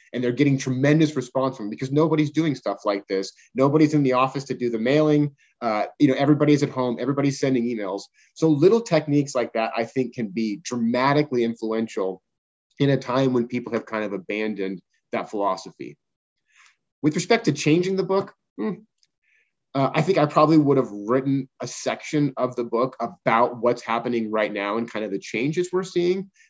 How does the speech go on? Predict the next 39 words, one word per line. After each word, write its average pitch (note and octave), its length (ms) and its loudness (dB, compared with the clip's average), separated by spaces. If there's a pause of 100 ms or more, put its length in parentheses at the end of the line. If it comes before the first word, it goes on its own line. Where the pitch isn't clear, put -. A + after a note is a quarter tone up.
But C#3+ 160 2
the D3+ 120 2
underlying D#3 560 4
truth B2 460 0 (140)
about G#2+ 420 -2
the, A2+ 220 -2 (120)
the, - 160 -10
the B2 100 -2
way B2 260 2
you C#3+ 220 4
need A#2+ 260 0
to - 80 -14
continue A#2+ 400 -6
to A2 80 -8
develop G#2 340 -2
relationships, F#2 840 -6 (100)
to - 180 -14
ask A#2 260 -6
questions, F#2 640 -8 (400)
uh, - 120 -10
to B2+ 100 -2
use C3 400 4
your C3 120 4
process A2 520 -2
to G2+ 120 -12
get G#2+ 180 -6
to A#2+ 80 -8
know G2+ 220 -4
other F#2+ 240 -4
people G2 280 -8
in F#2 80 -6
the F#2+ 80 -6
organization F#2 680 -6
and, F2+ 200 -6
and G2+ 120 -12
to - 80 -20
scope A2+ 420 -2
new A#2 160 2
work A2+ 300 0